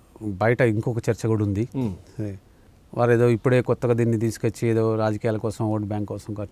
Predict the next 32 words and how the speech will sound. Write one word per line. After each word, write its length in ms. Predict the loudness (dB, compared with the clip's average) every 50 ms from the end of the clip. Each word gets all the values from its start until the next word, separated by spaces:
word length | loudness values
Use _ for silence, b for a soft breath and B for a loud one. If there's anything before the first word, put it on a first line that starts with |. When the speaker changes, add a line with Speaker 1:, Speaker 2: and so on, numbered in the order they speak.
| -8
Speaker 1:
చేసింది 280 | -8 -8 -8 -10 -10 -10
కాదు. 120 | -10 -12 -10
ఆయనకు 220 | -8 -10 -8 -6
సమాజం 420 | -6 -4 -2 0 0 0 0 0
పట్ల 280 | 0 -2 -2 -2 -4 -4 -4 -4
చాలా 380 | -4 -2 -4 -4 -4 -6 -10 -14 -16 -10 -6
లోతైనటువంటి 880 | -4 -4 -2 0 0 2 2 0 0 0 -4 -4 -2 -4 -6 -8 -10 -12 -16 -18 -14 -10
అవగాహన 260 | -6 -6 -4 -4 -4
ఉన్నటువంటి 280 | -4 -4 -4 -6 -6 -6
మహనీయుడారు. 540 | -6 -6 -6 -6 -6 -8 -10 -12 -14 -16 _ _ b b b b b b b _ -12 -4 -4
ఎక్కడ 220 | -2 2 4 4 4
లేదు 300 | 4 2 2 2 0 0
ప్రపంచంలో, 580 | 0 -2 -2 0 -2 -2 -2 -2 -4 -2 -2
దేశంలో 400 | 0 0 0 0 2 0 0 2
మాత్రమే 340 | 2 0 -2 -2 -4 -4 -4
కుల 140 | -2 -4 -4
వివక్షత 320 | -4 -6 -8 -10 -12 -10
ఉంది. 140 | -10 -10 -8 -4
భారతదేశం 600 | 0 0 0 0 0 0 -2 -2 -2 -4 -6 -6
యొక్క 160 | -6 -6 -8
ప్రత్యేకత 480 | -8 -6 -6 -6 -2 -2 -2 -2 0 -2
ఏంటంటే 280 | -2 -2 -2 -4 -4 -6
కుల 320 | -8 -8 _ 2 4 4
వ్యవస్థ 380 | 4 4 2 0 -4 -6 -8 -10
ఉంది 200 | -8 -8 -12 -10
ఇక్కడ. 160 | -10 -12 -12 -12 -14 -20 _ -20 _ -16 -6 -6
ఈ 80 | -4
ప్రపంచంలో 420 | 4 6 6 6 8 8 8 6 6
కులం 280 | 10 12 12 12 12
అనేది 260 | 12 10 8 8 6
ఇక్కడ 220 | 4 4 2 2 2
లేదు. 260 | 0 0 -2 -2 -6